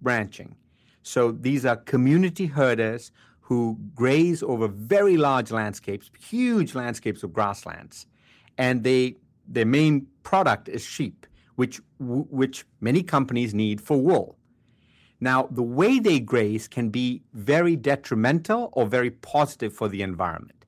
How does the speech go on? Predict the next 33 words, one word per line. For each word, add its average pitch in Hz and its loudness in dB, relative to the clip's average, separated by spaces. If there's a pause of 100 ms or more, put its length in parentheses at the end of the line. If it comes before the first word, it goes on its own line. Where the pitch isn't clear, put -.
(320)
And 113 -8
so 123 0
what 123 -2
we 202 0
have 139 0
done 110 0
is 110 -6
worked 151 0
with 156 -4
these 131 -2
communities 101 -4 (380)
to 175 -2
actually 214 0
go 160 0
back 170 0
to 156 -2
traditional 147 -2
practices 135 -4
of 101 -4
grazing, 98 -2
changing 202 0
the 180 2
way 143 4
they 151 2
graze, 135 -4 (220)
where 131 2
they 151 2
graze, 113 -4 (180)
and 120 -6
how 139 2
intensely 151 -2
they 113 -2
graze, 98 -6